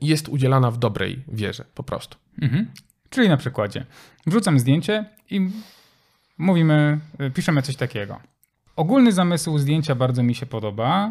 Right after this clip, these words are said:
Speaker 2: Podoba mi się kadrowanie, perspektywa, coś tam. E, zwróciłbym uwagę na to, że modelka nie ma oczu w mocnych punktach. E, na przyszłość popro-, proponowałbym to poprawić, co nie zmienia faktu, że zdjęcie jest bardzo poprawnie wykonane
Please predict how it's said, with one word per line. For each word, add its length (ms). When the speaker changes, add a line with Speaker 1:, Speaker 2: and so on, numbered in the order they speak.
Speaker 2:
Podoba 300
mi 100
się 120
kadrowanie, 680
perspektywa, 760
coś 260
tam. 340
E, 420
zwróciłbym 720
uwagę 400
na 280
to, 440
że 200
modelka 480
nie 140
ma 180
oczu 260
w 40
mocnych 380
punktach. 680
E, 180
na 160
przyszłość 360
popro-, 280
proponowałbym 720
to 100
poprawić, 640
co 100
nie 100
zmienia 300
faktu, 520
że 120
zdjęcie 360
jest 200
bardzo 300
poprawnie 480
wykonane 600